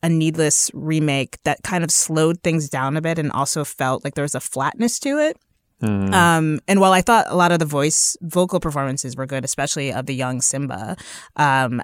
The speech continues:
Speaker 1: I, I felt like the animation was too photorealistic to, like,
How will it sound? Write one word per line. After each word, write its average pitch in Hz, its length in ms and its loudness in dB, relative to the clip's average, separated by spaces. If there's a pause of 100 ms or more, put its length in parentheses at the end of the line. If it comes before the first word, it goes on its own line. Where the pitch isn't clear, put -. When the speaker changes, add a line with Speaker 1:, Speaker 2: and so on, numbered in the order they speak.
Speaker 1:
I, 147 260 0
I 120 260 -4
felt 151 340 0
like 143 260 -2
the 143 480 -2
animation 147 480 0
was 123 160 -4
too - 280 -4
photorealistic 120 920 -6
to, 101 500 -6 (100)
like, - 320 -8